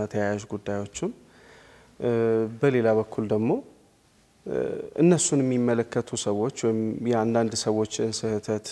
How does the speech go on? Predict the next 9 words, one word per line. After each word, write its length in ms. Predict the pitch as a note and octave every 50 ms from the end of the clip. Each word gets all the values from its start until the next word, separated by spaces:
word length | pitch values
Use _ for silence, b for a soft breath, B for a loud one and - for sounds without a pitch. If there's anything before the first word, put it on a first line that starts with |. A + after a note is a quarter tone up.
| - - A2
ወይንም፣ 380 | G#2+ G#2+ G#2+ G#2 G#2 G#2 G#2 G2+ G2+ G2+ G2 G2
እ፣ 140 | F#2+ F#2+ - - - G2 A#2 - B B B B B B B B _
እ፣ 100 | - A2+ A2 G2+ G2 G2+ F#2+ F#2+ F#2+ -
የአንዳንድ 480 | - G#2 A2 A2 A2 G#2+ A2 A2 G#2+ G2+ -
ሰዎችን፣ 580 | - A#2 G#2+ G#2+ G#2+ G#2 - - - A2 G#2+ G#2+ G#2 G#2 G2+ G2+
እ፣ 120 | G2 F#2+ F#2+ G2 F#2+ G2 B B B B B B B B B B _ A#2+ A2 G2+ -
ጥፋት 340 | - - - - B2+ A2+ -
በመመልከት 640 | - A#2+ A2 A2 G#2+ G#2 G#2 G#2 G2+ - - G#2+ - - -
ደግሞ 220 | A2 G#2+ A2 B2+